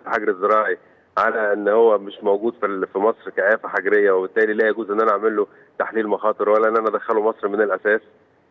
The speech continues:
الراجل خاف وقال لك: "لا، مش هدخل السجن لوحدي". وده قاله في، في إحدى الصحف ال-، الكبرى، وقال: "أنا مش هدخل السجن لوحدي، وهدخل لو دخلت عشان موضوع الأرجوت هاخد معايا وزير الزراعة".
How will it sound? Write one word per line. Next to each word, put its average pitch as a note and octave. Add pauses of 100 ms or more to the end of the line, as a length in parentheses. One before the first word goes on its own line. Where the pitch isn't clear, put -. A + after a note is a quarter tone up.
(160)
الراجل B2
خاف A#2+
وقال A#2+
لك: A#2+
"لا، B2
مش A2+
هدخل -
السجن G#2+
لوحدي". G#2+
وده G#2
قاله A#2+
في، F#2+
في G#2+
إحدى A2
الصحف A2 (560)
ال-، G2+
الكبرى، G#2+
وقال: A2
"أنا A2
مش G2+
هدخل A2+
السجن G#2
لوحدي، G2+
وهدخل G#2+
لو G2+
دخلت G2+
عشان G2
موضوع G2
الأرجوت G#2+
هاخد G#2+
معايا G#2
وزير F#2+
الزراعة". F2+